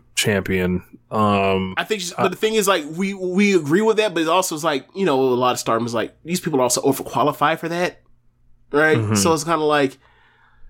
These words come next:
Speaker 2: i-, if she has a killer match, it can kinda change her trajectory, 'cause it's like,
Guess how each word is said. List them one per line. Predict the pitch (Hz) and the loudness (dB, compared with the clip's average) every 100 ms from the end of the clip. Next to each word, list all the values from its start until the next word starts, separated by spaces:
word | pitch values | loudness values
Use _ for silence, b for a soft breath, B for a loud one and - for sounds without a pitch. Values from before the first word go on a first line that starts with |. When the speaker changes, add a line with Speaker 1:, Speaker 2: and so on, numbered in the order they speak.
| b - _ _ _ _ - | b -20 _ _ _ _ -4
Speaker 2:
i-, | 151 160 - | -2 -4 -2
if | 170 175 | 0 2
she | 214 | 2
has | 202 175 | 2 0
a | |
killer | - 185 160 | 2 2 4
match, | 165 175 151 | 2 2 0
it | 147 143 | -4 -4
can | 143 | -4
kinda | 156 143 | -2 -2
change | 139 147 135 | 0 0 0
her | 123 | -2
trajectory, | 110 127 156 135 101 | -4 -2 -2 -2 -10
'cause | - 147 139 | -6 -2 0
it's | 139 | 2
like, | 143 131 | 0 -2